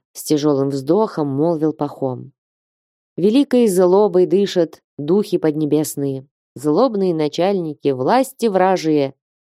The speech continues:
миродержатели тьмы века сего. Как противостоять им в день лютый? Как их преодолеть?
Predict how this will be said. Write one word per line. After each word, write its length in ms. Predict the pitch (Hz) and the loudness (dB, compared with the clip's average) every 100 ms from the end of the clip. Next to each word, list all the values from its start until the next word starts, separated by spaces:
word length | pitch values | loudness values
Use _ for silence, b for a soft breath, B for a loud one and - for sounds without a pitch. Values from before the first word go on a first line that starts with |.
| - | -2
миродержатели 1040 | 214 233 202 202 185 180 208 196 185 185 | 2 4 4 2 2 2 2 2 2 2
тьмы 600 | 180 - 165 175 233 208 | 0 -4 -2 2 2 2
века 400 | 143 180 160 156 | 2 2 2 -2
сего. 500 | - 147 127 131 123 _ _ _ _ _ | -4 -4 -4 -4 -6 _ _ _ _ _
Как 340 | 247 277 - | 0 0 -2
противостоять 1040 | - 208 208 185 190 - 180 160 208 240 - | 0 0 2 0 0 0 0 2 2 0 0
им 160 | 190 180 | 0 0
в 100 | 160 | 0
день 340 | 147 202 196 | 2 2 2
лютый? 480 | 170 165 - 147 131 _ _ _ | 0 -2 -2 -6 -8 _ _ _
Как 320 | 240 302 294 | 0 0 2
их 220 | 247 226 - | 0 0 0
преодолеть? 800 | 185 180 165 147 135 127 - | 2 2 2 0 -2 -4 -14